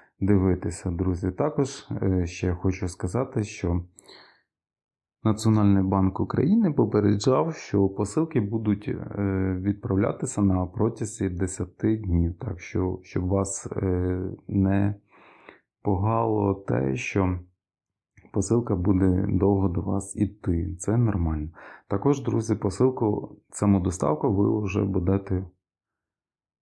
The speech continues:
оплачувати, власне, на тому чи іншому відділенні, на яке ви замовите. І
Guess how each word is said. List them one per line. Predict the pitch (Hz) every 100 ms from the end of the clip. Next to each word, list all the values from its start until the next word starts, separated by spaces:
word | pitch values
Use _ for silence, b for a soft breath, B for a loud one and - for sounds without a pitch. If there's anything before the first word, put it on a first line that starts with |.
| _
оплачувати, | - 98 - 110 131 139 131 123
власне, | 107 98 98 - 101
на | 92 87 90 87
тому | - 98 95
чи | -
іншому | 98 95 90 95 90
відділенні, | 92 135 151 104
на | 92
яке | 85 - 107 110 104
ви | 90 101
замовите. | 92 95 95 85 92 - -
І | 98 92 90 92